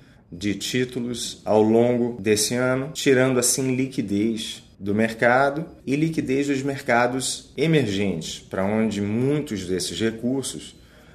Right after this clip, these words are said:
acabaram migrando. Esse movimento do ano passado foi muito mais contundente do que o que nós observamos hoje.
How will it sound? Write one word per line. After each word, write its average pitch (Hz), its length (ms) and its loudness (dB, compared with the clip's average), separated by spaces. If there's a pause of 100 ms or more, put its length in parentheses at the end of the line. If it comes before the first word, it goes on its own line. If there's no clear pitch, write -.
(140)
acabaram 101 540 2
migrando. 98 680 -2 (440)
Esse 156 280 6
movimento 123 800 0 (160)
do 98 160 0
ano 95 100 -2
passado 107 640 0 (400)
foi 117 360 2
muito 127 600 0
mais 117 320 -2
contundente 117 1200 -4
do 107 220 -2
que 117 260 2
o 117 120 4
que 117 100 -2
nós 113 240 2
observamos 104 720 0
hoje. 71 440 -8